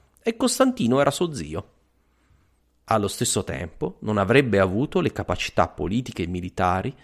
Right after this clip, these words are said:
per porre alcun rischio nei confronti di Costanzo, da topo di biblioteca qual era. E nel prossimo episodio faremo di tutto per introdurlo nel migliore dei modi.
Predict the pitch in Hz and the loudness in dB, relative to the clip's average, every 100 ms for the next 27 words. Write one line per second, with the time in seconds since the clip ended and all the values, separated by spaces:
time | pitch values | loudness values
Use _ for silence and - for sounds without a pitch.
0 | _ _ 107 92 - 107 98 - - - | _ _ -2 -2 0 2 2 -2 -4 2
1 | 185 127 147 - - 170 135 208 214 107 | 4 4 2 0 0 0 2 0 2 2
2 | 104 113 117 120 - - 85 - - - | 2 0 -2 -2 -2 -2 -4 -8 -10 -10
3 | - _ _ _ - 180 131 120 135 123 | -12 _ _ _ -10 4 6 8 8 6
4 | 120 110 101 95 101 92 95 92 95 82 | 4 2 2 2 2 2 0 2 2 4
5 | 80 85 - - - _ _ _ _ _ | 4 2 -2 -16 -20 _ _ _ _ _
6 | _ 107 104 87 - 123 - 95 92 87 | _ -2 0 2 4 4 2 0 0 -2
7 | 90 87 98 160 - _ _ _ - - | 0 0 -2 -6 -10 _ _ _ -8 -2
8 | 87 87 98 92 87 110 - - 92 95 | 0 0 0 -2 -2 -4 -4 -6 -4 -4
9 | 90 90 87 85 107 123 143 147 - 92 | -4 -4 -4 0 0 0 -2 -6 -6 -4
10 | 85 78 78 80 82 92 87 87 80 78 | -2 -2 -4 0 2 2 2 0 -2 -4
11 | 80 - | -6 -10